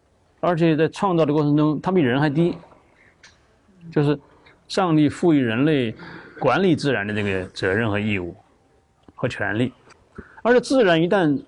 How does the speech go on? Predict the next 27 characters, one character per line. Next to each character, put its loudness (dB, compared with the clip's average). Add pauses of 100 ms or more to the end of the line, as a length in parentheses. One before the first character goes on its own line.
(140)
被 0
创 0
造， -4 (760)
那 -2
就 2
可 2
以 4
被 0
改 -4
变。 -8 (240)
那 -2
既 0
然 4
你 4
是 -4
被 2
创 -2
造 -2
的 -6
嘛， -14 (720)
那 -2
就 -6
可 -6
以 -4
改 -8
变 -6
了。 -12